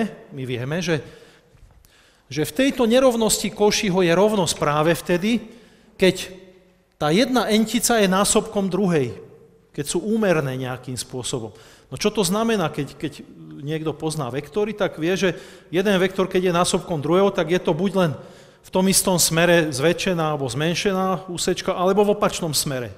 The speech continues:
Áno? Ale to znamená, keď tá nerovnosť má rovnosť, tak v tej chvíli ten náš kosinus gamma je presne rovný jednej v absolútnej hodnote a teda gamma, keď sú úmerné, tak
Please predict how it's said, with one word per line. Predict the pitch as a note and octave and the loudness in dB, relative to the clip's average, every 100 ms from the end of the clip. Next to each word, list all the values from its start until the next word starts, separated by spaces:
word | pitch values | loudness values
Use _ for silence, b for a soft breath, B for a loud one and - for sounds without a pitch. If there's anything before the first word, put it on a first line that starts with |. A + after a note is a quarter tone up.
| - | -18
Áno? | A#2 F#3+ G3+ B B B B B | -12 -10 -10 B B B B B
Ale | C3 E3+ | 0 2
to | F#3 F#3 | 4 4
znamená, | B3 C4+ A#3 A3 | 4 4 2 2
keď | A3 A3+ | 0 2
tá | G3+ | 2
nerovnosť | A3+ A#3+ G#3+ G#3 E3+ | 6 6 6 2 0
má | D#3 C#3+ | 0 2
rovnosť, | E3 E3+ F#3+ A#3+ - - | 2 4 4 4 2 0
tak | - D#3 | -6 -6
v | - | -2
tej | A3 G#3+ | 0 0
chvíli | - A3 A3 A#3 A3+ B B - | 0 0 2 0 -4 B B -4
ten | F3 | 0
náš | F3 B3 C4+ - | 2 2 2 0
kosinus | B3+ B3 B3+ A3+ E3+ D3 | -2 0 0 0 0 0
gamma | G#3+ A3 G#3+ | 0 2 0
je | F#3 | 2
presne | G3+ A3 - A3 | 2 4 4 4
rovný | F#3+ F3 D#3+ C3+ | 2 2 0 -2
jednej | C#3 C#3 D#3+ F#3+ A3+ - | -2 0 2 2 0 -2
v | D#3 | -4
absolútnej | D#3+ - F#3+ F#3+ G3+ | -2 0 0 0 -2
hodnote | F3+ G3 F#3 G3+ A3 A#3 A3+ B B B B B B | 0 0 -2 -2 0 -2 -2 B B B B B B
a | B2+ | -4
teda | - A3 G3+ | 4 6 6
gamma, | D3 E3+ G#3+ A#3+ - - - - - | 6 4 4 4 0 -6 -18 -18 -2
keď | F#3+ - | -2 0
sú | F3 | 0
úmerné, | G3 F#3+ G#3+ A3 A3+ | 0 2 2 2 0
tak | A3+ F#3 | 0 -4